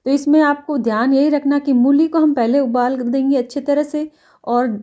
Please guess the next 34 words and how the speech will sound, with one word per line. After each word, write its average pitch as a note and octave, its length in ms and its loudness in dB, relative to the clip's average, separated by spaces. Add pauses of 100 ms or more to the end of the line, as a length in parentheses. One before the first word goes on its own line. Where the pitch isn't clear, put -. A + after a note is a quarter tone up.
(140)
मोगर A#3+ 340 0
को C#4+ 140 -6
भी D4+ 120 2
भिगो G3 300 -2
देंगे F#3 280 -8
और G#3+ 280 -6
बाद G#3+ 260 0
में C#4 140 2
हमें C#4 220 0
इसे B3+ 180 -4
इतना C#4 260 -2
पकाना C4 600 -4
है C#4 240 0
कि D4+ 160 -8
इसका - 320 -6
जो D4+ 180 -2
दाना A3+ 400 0
है C4+ 200 0
द-, G3+ 200 -2
मोगर G#3 360 -2
का B3 200 -4
यानी G#3+ 280 0
दाल G3 300 -4
का, A#3+ 160 -4
वो A#3 240 -2
गलना B3 340 2
नहीं F#3+ 220 -2
चाहिए, F3 380 -14 (380)
तभी D4+ 240 4
यह C#4+ 80 0
सब्ज़ी G#3 380 -6
अच्छी G#3+ 280 -8
लगती E3+ 460 -12
है। E3+ 160 -14